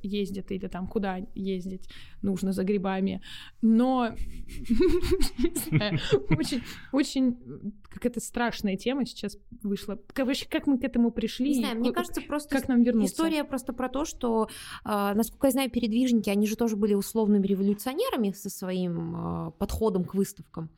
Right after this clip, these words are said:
Speaker 2: но и с, и с темами, которые они брали для сюжета, но при этом именно в плане техники, как я понимаю, они были достаточно академичными.
Speaker 1: М, не соглашусь, не
Speaker 2: Нет?
Speaker 1: соглашусь,
Speaker 2: Но я
Speaker 1: нет.
Speaker 2: имею в виду, что это еще не Ван Гог, э.
Speaker 1: Нет, это, безусловно,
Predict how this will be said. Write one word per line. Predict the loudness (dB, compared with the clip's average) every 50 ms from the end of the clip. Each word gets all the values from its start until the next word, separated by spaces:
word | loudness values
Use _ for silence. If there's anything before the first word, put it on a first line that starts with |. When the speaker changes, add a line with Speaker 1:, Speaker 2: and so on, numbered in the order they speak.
| -20 -20 -18 -16 -12 -4 0
Speaker 2:
но | 2 2 2
и | 2 2 0 -2
с, | -2 -4 -6
и | -6 -6
с | -6 -2
темами, | 0 2 2 2 2 0 0
которые | -2 -4 -4 -4 -4 -2
они | -2
брали | -2 -4 -4 -6 -6
для | -8 -10
сюжета, | -8 -4 -4 -2 0 -2 -2 -2 -4 -4 -6 -6 -14 -18 -10 -2
но | 2 2 2
при | 2 2 -2
этом | 0 0 0 0
именно | 4 4 6 6 4
в | 2 0
плане | -2 0 0 0 0
техники, | 2 0 -2 0 0 -2 -2 -2 -2 -4 -4 -4 -6
как | -6 -4 -4
я | -4
понимаю, | -2 0 0 0 0 0 -2
они | -2 0
были | 0 0 -2
достаточно | -2 -4 -4 -6 -2 -2 -4
академичными. | -4 -2 -2 0 2 4 4 4 2 -2 -6 -4 -4 -4 -4 -6 -10 _ _ _ _ _ _ _ _ _ _ _ _ _ -6
Speaker 1:
М, | -4 0 2 2 4 4 4 4 4 4 4
не | 4 2 0
соглашусь, | -2 -2 -4 -2 0 -2 -2 -4 -2 -2 -2 0 2 2
не | 2 2
Speaker 2:
Нет? | 2 2
Speaker 1:
соглашусь, | 0 0 0 0 -2 -2 -2 2 4
Speaker 2:
Но | 4
я | 4
Speaker 1:
нет. | 6 4
Speaker 2:
имею | 4 4 4
в | 4
виду, | 4 6 4
что | 4 6 2
это | 2 2 2
еще | 2 0 2 2 4
не | 6 6 6 6
Ван | 4 4 4 6
Гог, | 6 6 4 4 0 -12 -20 -16 -8
э. | -4 -2 0 0 0 0 -2 -4 -8 -10 -4
Speaker 1:
Нет, | 0 0 0 2 0
это, | -2 -2 -2
безусловно, | 2 2 4 4 2 0 0 0 2 2 2 2